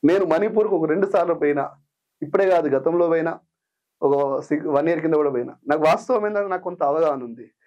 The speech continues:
ఇక్కడ, ఆ, భూమికి సంబంధించి, మతానికి సంబంధించి,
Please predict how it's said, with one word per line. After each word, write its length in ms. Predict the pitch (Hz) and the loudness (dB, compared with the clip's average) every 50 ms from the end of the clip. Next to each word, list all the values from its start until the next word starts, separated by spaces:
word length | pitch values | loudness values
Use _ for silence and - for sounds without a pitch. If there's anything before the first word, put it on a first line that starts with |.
| _ _ - | _ _ -4
ఇక్కడ, 160 | 160 185 180 180 220 190 165 170 185 - - - _ _ _ _ _ _ _ _ _ _ _ _ - | -2 2 4 4 4 4 2 0 -2 -8 -18 -20 _ _ _ _ _ _ _ _ _ _ _ _ -6
ఆ, 160 | - - - - _ _ - | -6 -6 -6 -8 _ _ -4
భూమికి 560 | 151 143 131 131 127 117 170 214 226 247 226 - | 0 0 2 2 4 4 4 4 4 2 2 2
సంబంధించి, 680 | 233 202 208 208 208 208 208 190 208 233 233 226 220 - | 2 2 2 2 0 0 0 -2 0 0 0 0 -2 -2
మతానికి 480 | 147 135 139 147 - 220 226 240 - | 0 0 2 4 4 2 2 2 0
సంబంధించి, 760 | 220 202 202 202 202 202 190 196 190 - 208 208 208 - 320 | 0 0 0 0 -2 -2 -2 -6 -4 -4 -4 -4 -4 -4 -10